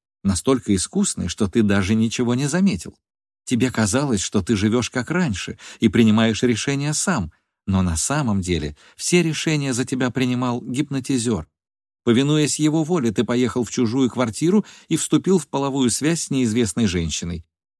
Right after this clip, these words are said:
Потом гипноз прошел, и тебе все рассказали. Несешь ли ты ответственность за то, что случилось?» Петя. «Да с чего это?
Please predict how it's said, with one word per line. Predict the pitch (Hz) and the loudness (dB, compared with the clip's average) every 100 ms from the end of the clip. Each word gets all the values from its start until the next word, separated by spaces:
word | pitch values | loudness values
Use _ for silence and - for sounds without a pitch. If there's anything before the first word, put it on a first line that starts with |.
| _ | _
Потом | 113 120 110 | 0 4 4
гипноз | 110 117 113 | 4 2 0
прошел, | - 117 101 170 107 | 2 -2 0 0 2
и | |
тебе | 90 117 107 | 2 2 0
все | - | 0
рассказали. | 110 98 120 104 82 71 - _ _ _ | 0 0 -2 -2 -2 -6 -14 _ _ _
Несешь | 147 175 - 220 - | 0 2 4 2 2
ли | 165 | -2
ты | 156 | 0
ответственность | 143 - 190 - 95 95 92 - - _ | -4 0 0 0 0 0 0 -6 -20 _
за | 120 143 | -4 -4
то, | 139 135 | -2 -4
что | - | -4
случилось?» | 127 160 147 104 78 71 - _ _ _ _ _ _ _ _ _ _ | -2 -2 0 -2 -2 -6 -16 _ _ _ _ _ _ _ _ _ _
Петя. | 117 87 92 80 - _ _ _ _ | 0 0 -2 -8 -12 _ _ _ _
«Да | 143 | 0
с | 175 | 2
чего | - 226 170 | 4 6 6
это? | 107 107 90 | 6 4 -2